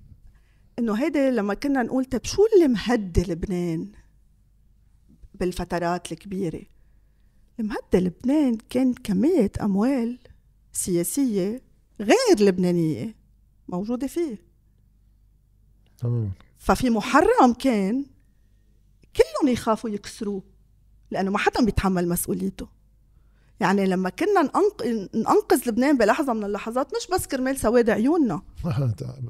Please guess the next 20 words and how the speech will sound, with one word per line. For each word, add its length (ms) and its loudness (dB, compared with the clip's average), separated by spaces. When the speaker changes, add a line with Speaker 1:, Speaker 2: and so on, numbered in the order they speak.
Speaker 2:
مش 160 -6
بس، 300 0
مش 320 4
بس، 340 6
مش 180 2
بس 320 6
كرمال، 400 6
على 140 8
الأرجح 440 6
مش 160 4
كرمال 300 8
سواد 260 6
عيوننا. 340 4
Speaker 1:
فكنا 720 2
نأنقذ 720 4
لأنه 360 0
كان 300 0
في 200 -6
تقل 580 4
مالي، 600 2